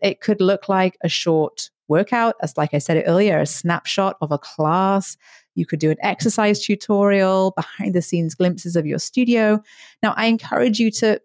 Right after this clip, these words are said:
to even experiment with using different formats like time-lapse videos or quick tips. All of this, keeping your content, um, keeping your content, um, different and helps to keep your clients engaged or your followers engaged and entertained.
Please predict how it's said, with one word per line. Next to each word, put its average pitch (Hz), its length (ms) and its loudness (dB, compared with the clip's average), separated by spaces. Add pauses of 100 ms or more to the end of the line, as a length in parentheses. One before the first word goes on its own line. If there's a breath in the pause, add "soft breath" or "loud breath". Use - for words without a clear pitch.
(160)
to - 100 -2
even 226 240 2
experiment 196 560 0
with 190 100 0
using 202 280 2
different 190 320 -4
formats 262 520 0
like 165 280 -2
time-lapse 226 500 -2
videos 160 500 2
or 165 80 -4
quick - 280 -8
tips. - 400 -4 (400 soft breath)
All 262 180 4
of 277 100 0
this, 202 300 0 (220)
keeping 240 360 2
your 208 120 2
content, 185 800 -2
um, 151 420 -2 (480)
keeping 226 240 2
your 196 100 2
content, 180 520 0 (360 soft breath)
um, 160 300 0
different 220 500 0
and 165 320 0 (100)
helps - 340 -2
to 165 320 2
keep - 300 -4
your 165 160 0
clients 156 440 0
engaged 175 440 0
or 175 60 2
your 156 120 0
followers 175 440 0
engaged 160 640 0
and 151 320 -2
entertained. - 760 -6